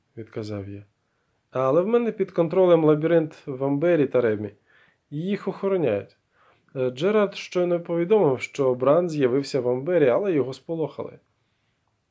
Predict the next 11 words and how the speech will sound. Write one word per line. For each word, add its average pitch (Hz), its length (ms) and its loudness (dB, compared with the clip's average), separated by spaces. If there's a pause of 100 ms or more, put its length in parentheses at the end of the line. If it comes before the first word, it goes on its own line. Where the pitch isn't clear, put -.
Вона 113 260 -6
кивнула 156 460 -2
мініатюрною 131 680 -4
голівкою. 117 540 -8 (760)
Її 120 220 -2
руде 190 220 -2
волосся 170 440 -2
було 156 240 0
зачесане 147 580 -4
аби 143 180 -2
як. 107 320 -6